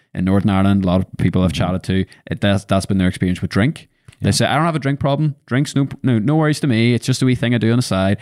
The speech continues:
Speaker 1: And then they go in and they wake that dragon up.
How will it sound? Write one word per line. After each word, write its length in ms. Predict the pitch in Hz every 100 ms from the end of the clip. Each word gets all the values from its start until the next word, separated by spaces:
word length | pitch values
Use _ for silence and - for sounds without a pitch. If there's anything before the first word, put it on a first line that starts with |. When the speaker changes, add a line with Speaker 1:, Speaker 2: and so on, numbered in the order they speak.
| - -
Speaker 1:
And 140 | 98
then 200 | 98 98
they 120 | 98
go 220 | 101 104 101
in 220 | 101 101
and 180 | 98 98
they 160 | 92 -
wake 360 | - 104 110 -
that 180 | 104 104
dragon 360 | 98 92 90
up. 220 | 87 -